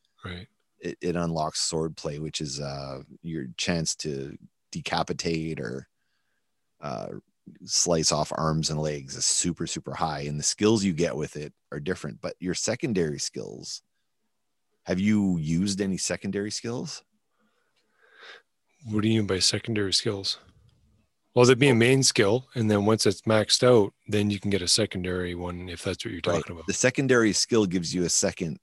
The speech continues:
Speaker 2: a new attack, a new type of attack, which is a combo of two buttons.
Speaker 1: Oh, no.
Speaker 2: Oh, you gotta look at that. So,
Speaker 1: No.
Speaker 2: uh, one of them is a flying strike. So you can launch yourself at somebody.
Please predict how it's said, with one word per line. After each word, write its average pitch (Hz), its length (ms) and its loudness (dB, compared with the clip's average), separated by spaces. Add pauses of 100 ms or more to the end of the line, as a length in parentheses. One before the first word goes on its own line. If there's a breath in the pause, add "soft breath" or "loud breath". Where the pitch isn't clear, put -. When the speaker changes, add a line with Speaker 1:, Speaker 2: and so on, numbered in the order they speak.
Speaker 2:
a 82 80 -2
new 85 260 4
attack, - 580 -6
a 76 40 -6
new 80 140 -2
type - 280 -4
of 67 120 -10
attack, - 520 -12 (500)
which 92 160 0
is 92 120 2
a 90 80 0
combo 85 420 2
of 71 60 -8
two 85 160 -6
buttons. 65 560 -8 (1040)
Speaker 1:
Oh, 147 260 6
no. 107 380 2 (440)
Speaker 2:
Oh, 90 140 4
you 95 120 4
gotta 95 160 6
look 95 180 2
at 82 100 -10
that. 73 260 -4 (240)
So, 87 340 4
Speaker 1:
No. 80 220 0 (280)
Speaker 2:
uh, 87 340 -6
one 98 280 4
of 120 60 4
them 113 180 4
is 95 120 2
a 92 40 0
flying 92 420 0
strike. 82 500 -4 (880)
So - 140 0
you 98 180 6
can 95 240 4
launch 95 320 4
yourself 101 400 2
at - 120 -6
somebody. 82 580 -2